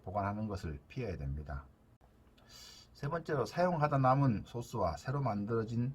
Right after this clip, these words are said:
소스를 절대 섞어서는 안 됩니다. 그 이유는 사용하다 남은 소스에는 어느 정도의 박테리아가 생장되어 있다고 하는 가정하에 새로운 소스를 섞게 되면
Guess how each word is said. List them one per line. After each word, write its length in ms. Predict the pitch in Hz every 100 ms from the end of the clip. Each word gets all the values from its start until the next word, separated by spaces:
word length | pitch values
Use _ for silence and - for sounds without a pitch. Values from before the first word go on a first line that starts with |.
| -
소스를 380 | - 101 101
절대 480 | 92 104 - 123 131 135
섞어서는 420 | - 123 110 95
안 140 | 73 71
됩니다. 400 | 78 82 82 69 - _ - _ - -
그 120 | 139
이유는 680 | 135 139 156 131 98 90 - -
사용하다 480 | - 151 151 147 127
남은 400 | 120 143 147 147
소스에는 760 | - 127 - 104 98 113 87 - _ _ - -
어느 240 | 156 165
정도의 500 | 139 117 113 120 110
박테리아가 540 | 92 - 110 107 101
생장되어 680 | 90 - 113 113 98 101 98
있다고 500 | 73 135 120 98 80 - -
하는 240 | 104 101
가정하에 800 | 90 87 95 90 95 82 82 82 - - _ _
새로운 420 | - 131 143 147
소스를 360 | 135 113 120 104
섞게 260 | 120 -
되면 400 | 87 82 98 87